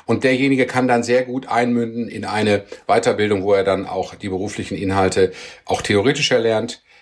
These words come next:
Ja, dass das, was er vorher praktisch macht, auch theoretisch zu erlernen. Und dann gibt's natürlich noch das ganze große Feld der jetzt im Moment Arbeitssuchenden, äh, die auch, äh, und das ist ein Weg, den die meisten noch nicht kennen,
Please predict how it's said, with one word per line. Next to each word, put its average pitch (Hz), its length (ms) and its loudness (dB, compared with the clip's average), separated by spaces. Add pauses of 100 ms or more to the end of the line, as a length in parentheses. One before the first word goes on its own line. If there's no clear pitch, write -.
Ja, 101 120 2
dass 104 140 0
das, - 260 -4
was 95 200 -2
er - 60 0
vorher 98 240 2
praktisch - 380 -2
macht, 98 260 -2
auch - 140 -12
theoretisch 90 480 0
zu - 100 -2
erlernen. 85 320 -6
Und 107 80 -6
dann 95 140 2
gibt's - 120 -2
natürlich 143 360 -2
noch 131 80 0
das 123 180 0
ganze 117 400 0 (260)
große 113 320 -2
Feld 113 360 0 (260)
der 98 80 4
jetzt 117 300 0
im 110 80 -6
Moment 104 260 0
Arbeitssuchenden, 113 800 -2 (720)
äh, 104 280 2
die 110 300 0
auch, 117 500 0
äh, 113 120 2
und 104 160 0
das - 100 -4
ist - 180 -4
ein 101 380 -2
Weg, 110 280 2
den 107 180 2
die 92 80 -2
meisten 92 320 0
noch 95 160 -2
nicht - 200 -6
kennen, 131 420 2